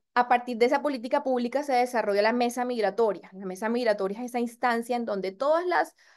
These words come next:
actores que trabajamos por el tema de integración de migrantes nos encontramos en un espacio para conversar y dialogar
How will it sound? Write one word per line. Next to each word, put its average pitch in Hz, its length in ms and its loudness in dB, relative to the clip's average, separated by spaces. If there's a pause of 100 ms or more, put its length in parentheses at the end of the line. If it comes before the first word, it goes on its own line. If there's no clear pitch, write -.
(120)
actores 277 880 2
que 226 100 -8
trabajamos 247 720 2
por 254 160 0
el 202 100 -4
tema 202 180 -2
de 233 60 -4
integración 220 420 -2
de 202 60 -2
migrantes 220 460 -2
nos 240 120 -6
encontramos 196 640 -4
en 220 60 -4
un 208 100 -6
espacio 220 400 -6
para 226 220 -2
conversar 190 480 -2
y 220 80 -2
dialogar 190 540 -2